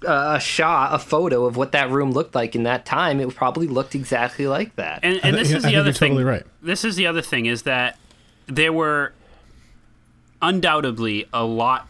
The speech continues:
Speaker 2: more people involved in this than what we see, whether it
Speaker 1: But
Speaker 2: was
Speaker 1: you
Speaker 2: people of color, whether it was women, wh-, r-, regardless. But this movie already spends a lot more time than a, a,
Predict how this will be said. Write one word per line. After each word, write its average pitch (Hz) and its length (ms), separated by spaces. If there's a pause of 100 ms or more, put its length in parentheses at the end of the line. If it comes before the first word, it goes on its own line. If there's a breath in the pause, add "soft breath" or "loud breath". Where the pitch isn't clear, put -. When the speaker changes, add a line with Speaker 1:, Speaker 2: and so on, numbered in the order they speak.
Speaker 2:
more 120 220
people 107 600
involved 107 680 (400)
in 101 180
this 95 260
than 107 160
what 107 160
we 104 120
see, 104 380 (540 soft breath)
whether 107 360
it 101 40
Speaker 1:
But 127 100
Speaker 2:
was 101 80
Speaker 1:
you 180 60
Speaker 2:
people 107 280
of 101 80
color, 175 280
whether 113 200
it 101 100
was 92 80
women, 165 320
wh-, 123 220
r-, 127 140
regardless. 123 800 (520 loud breath)
But 147 180
this 240 220
movie 254 260
already 143 600
spends 117 440 (120)
a 113 80
lot 123 420 (260)
more 131 220
time 131 440
than 113 120
a, 113 200
a, 110 140